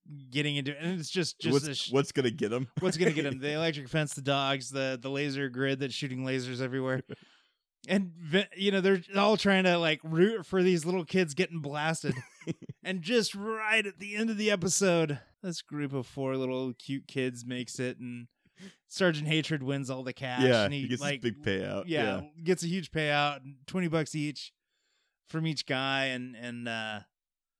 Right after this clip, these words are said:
Speaker 1: gives the kid their, kids their candy, and then the kids go over to, uh, Doctor Orpheus's place, which takes Orpheus out of the room where the alchemist goes and he raises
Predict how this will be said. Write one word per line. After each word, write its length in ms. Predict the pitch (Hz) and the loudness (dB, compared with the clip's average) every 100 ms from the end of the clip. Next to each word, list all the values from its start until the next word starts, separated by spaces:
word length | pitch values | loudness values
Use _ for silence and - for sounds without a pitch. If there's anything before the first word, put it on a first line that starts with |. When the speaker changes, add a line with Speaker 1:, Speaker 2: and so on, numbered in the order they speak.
| _ _ _ | _ _ _
Speaker 1:
gives 200 | 151 143 | -6 -4
the 60 | 131 | -4
kid 200 | 151 131 | -4 -4
their, 140 | 143 - 143 | -4 -6 -14
kids 240 | - 160 123 | -4 -4 -2
their 120 | 131 | -4
candy, 320 | - 120 123 | -4 -2 -2
and 100 | 120 | -4
then 100 | 127 | -6
the 80 | 131 | -6
kids 260 | - 139 117 | -4 -4 -2
go 240 | 127 127 | 0 0
over 200 | 127 123 | 0 -4
to, 380 | - 123 117 110 | -4 -4 -4 -6
uh, 240 | 107 104 101 _ _ _ 131 | -8 -10 -14 _ _ _ -2
Doctor 300 | 139 127 135 | -2 0 0
Orpheus's 540 | 175 139 127 120 117 | 0 0 -2 -2 -8
place, 540 | - 117 113 107 - - _ _ _ | -4 -2 -2 -4 -8 -12 _ _ _
which 380 | - 139 127 - | -8 -6 -4 -2
takes 240 | 170 143 160 | -2 -2 0
Orpheus 400 | 180 143 139 147 | 2 2 0 0
out 140 | 139 | 0
of 60 | 135 | 0
the 100 | 131 | -2
room 480 | 131 131 127 131 107 | -4 -6 -8 -12 -12
where 600 | 127 127 127 127 123 123 | -6 -2 0 2 0 -4
the 160 | 120 | -6
alchemist 640 | 127 135 - 135 131 113 - | -2 -2 -2 -4 -4 -6 -4
goes 380 | 127 127 123 117 | -2 -2 -2 -2
and 100 | 120 | -2
he 60 | |
raises 680 | 113 120 117 120 113 104 | -2 -2 -4 -6 -6 -6